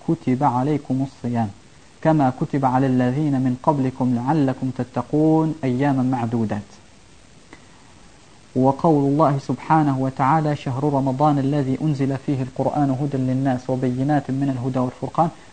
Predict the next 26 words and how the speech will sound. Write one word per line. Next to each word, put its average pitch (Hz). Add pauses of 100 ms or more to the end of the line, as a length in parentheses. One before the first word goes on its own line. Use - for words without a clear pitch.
فمن 151
شهد 147
منكم 143
الشهر 135 (220)
فليصمه". 110 (800)
وكذلك 151
حديث 147
ابن 135
عمر 135 (1000)
رضي 147
الله 143
تبارك 143
وتعالى 143
عنهما 147
في -
الصحيحين: 151 (280)
"بني 147
الإسلام 139
على 123
خمس"، 180 (220)
وفي 135
رواية: 139
"بني 147
الإسلام 143
على 135
خمسة، 135